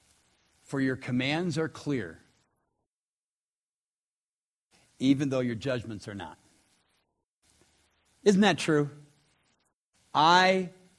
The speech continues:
I, you just make a commitment. Uh, I'm talking to you who love Jesus. "I will obey you, Lord, for your commands are clear, even though your judgments, they're not always clear to me," right? Why God does what he does,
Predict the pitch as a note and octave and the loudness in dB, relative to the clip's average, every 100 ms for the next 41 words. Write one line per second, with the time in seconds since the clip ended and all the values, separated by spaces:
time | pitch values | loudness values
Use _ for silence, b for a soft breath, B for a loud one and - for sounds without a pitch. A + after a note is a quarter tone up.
0 | _ C3+ D3+ - - F3 F3 G#3 E3+ G3+ | _ 0 0 0 -4 -4 0 0 2 2
1 | E3+ - D3+ D3+ G3+ F#3+ F3 C#3+ - C3 | 2 -2 0 0 0 -2 -4 -4 -2 0
2 | E3+ F#3+ F#3 C3+ D#3 F3+ D3 A#2+ A2+ D3 | 2 2 2 -2 0 0 0 -2 0 0
3 | D3+ C3+ C#3+ A#2+ G#2+ - B B D#3 E3+ | 0 -2 -2 -2 -8 -14 B B 0 2
4 | D3+ B2 D3 D#3+ F3+ F3+ E3 D#3+ E3 D#3+ | -2 -2 -2 -2 -2 -2 -2 -2 -2 -6
5 | - _ _ _ _ _ _ _ _ _ | -16 _ _ _ _ _ _ _ _ _
6 | _ _ _ _ - E3 D#3+ D3+ E3+ F3 | _ _ _ _ -2 2 2 2 2 4
7 | C4 C4 E3 - - D#3 D#3+ F3 A3+ A#3+ | 6 4 2 0 0 0 2 2 2 4
8 | A3+ G#3+ F#3+ C3+ G#3+ F#3+ D3+ D3+ - F3 | 4 4 2 6 6 6 0 -4 -2 0
9 | A3 G#3 G3 F3 - D#3+ C#3 A2 F2 F#2+ | 4 6 6 4 -2 -2 -2 -2 -6 -2
10 | C3+ F3 C3+ E3 F3 E3 D#3 D3 C#3+ C3 | -2 -2 2 2 4 2 2 0 -2 -4
11 | B2 G2+ E2 - | -6 -8 -10 -16